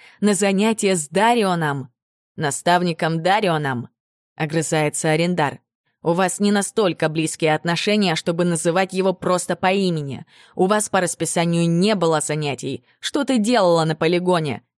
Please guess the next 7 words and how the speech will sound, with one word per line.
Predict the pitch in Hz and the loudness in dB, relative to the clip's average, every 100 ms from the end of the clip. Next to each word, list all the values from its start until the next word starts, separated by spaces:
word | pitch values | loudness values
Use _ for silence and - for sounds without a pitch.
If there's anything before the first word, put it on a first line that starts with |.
| _ | _
Ради | - 185 180 | 0 0 0
какой | 180 196 - 220 180 | 0 -2 0 2 2
глупости | 180 220 190 156 - | 2 0 0 -2 -4
туда | 160 165 160 | -2 0 0
пошла?» | 175 - 214 160 139 _ _ _ _ - | -2 0 0 0 -4 _ _ _ _ -2
«Было | 269 269 285 226 | 0 2 2 2
занятие. | - 220 247 247 214 180 147 | 2 0 2 0 0 -2 -2